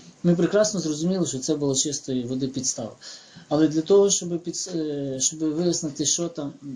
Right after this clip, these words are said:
і як це все сталося, ми, е, через наші певні <clears throat> і-, інформації дізналися, що Роберт це є так званий Дінаборський Роберт. Е, він, е,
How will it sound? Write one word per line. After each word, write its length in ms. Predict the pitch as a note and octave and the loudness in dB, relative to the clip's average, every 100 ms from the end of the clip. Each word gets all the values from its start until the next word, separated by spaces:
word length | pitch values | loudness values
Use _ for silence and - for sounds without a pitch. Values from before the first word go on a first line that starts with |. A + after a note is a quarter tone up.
| - | -6
і 100 | D3 C#3 B2+ B2+ | -4 -2 -2 -4
як 300 | B2+ E3 D3+ | 2 4 4
це 100 | - | -2
все 200 | C#3 - | -2 -2
сталося, 500 | - G3 A#3+ F#3 - | -2 0 0 0 0
ми, 300 | C#3 D#3+ F3 E3+ - - - - | 0 2 2 0 -10 -20 -18 -6
е, 140 | C#3+ | -4
через 340 | C#3 D#3 D#3 D#3+ | -2 -2 -2 0
наші 500 | E3+ D#3 C#3+ C3+ C3 | 0 0 -2 -4 -4
певні 420 | - D3 C#3 B2+ B2 - _ _ | -2 2 2 2 -2 -12 _ _
<clears throat> 500 | F3+ F#3+ D#3 D3 C#3+ | 2 4 2 -2 -6
і-, 60 | E3+ D3 E3 | -4 -2 0
інформації 800 | D#3+ D#3 D#3 F3 F#3 E3+ C#3+ C3 - - - | 0 0 2 2 2 2 0 0 -6 -16 0
дізналися, 640 | F#3+ F3+ D#3 B2+ A#2+ - | 2 4 4 2 -2 -2
що 220 | C3 D3+ D3+ | -2 2 4
Роберт 420 | A3 G#3+ G3 - | 4 4 0 0
це 220 | - D3 | 0 2
є 440 | C#3 E3+ F3+ D3 - | 4 4 4 0 -2
так 160 | C#3 | -2
званий 400 | C#3+ F3 F3+ E3 | 2 2 2 2
Дінаборський 800 | C3 E3 F3 D3+ F#3 F#3+ - D#3+ | 2 4 6 6 4 2 6 6
Роберт. 360 | D3 A#2+ A2+ - - - - - - C#3 | 8 4 0 -6 -14 -16 -14 -18 -16 -6
Е, 300 | B2 A#2+ A#2 B2 | -4 -2 -4 2
він, 220 | F#3 G#3 | 2 4
е, 480 | F#3+ D#3+ D3 C#3 | 2 2 4 4